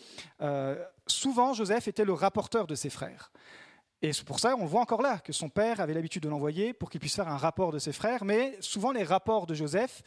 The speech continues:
é-, é-, étaient, euh, filtrés avec ses lunettes de l'orgueil, ses lunettes,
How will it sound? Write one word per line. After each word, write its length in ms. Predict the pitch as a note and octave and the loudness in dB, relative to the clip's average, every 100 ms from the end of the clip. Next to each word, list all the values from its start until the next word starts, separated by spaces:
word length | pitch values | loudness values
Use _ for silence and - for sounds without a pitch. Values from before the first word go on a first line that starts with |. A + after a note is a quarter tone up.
| - - - - | -16 -16 -16 -6
é-, 140 | D#3 | -2
é-, 300 | F3+ E3+ G#3 | 0 0 -2
étaient, 320 | F3 - G3 | -2 2 4
euh, 260 | F#3+ D#3+ D3+ C#3+ - - - | 4 4 0 -2 -12 -18 -6
filtrés 480 | - A#3+ - A#3+ A#3+ | -2 -2 0 2 2
avec 180 | G3 | 2
ses 140 | - F3 | -2 -2
lunettes 240 | F3 E3+ | 0 0
de 80 | D#3 | 2
l'orgueil, 500 | D3+ D3+ F#3 G#3+ A#3 | 0 2 2 4 2
ses 160 | - D3+ | -2 -4
lunettes, 400 | D#3 E3+ - | 0 -2 0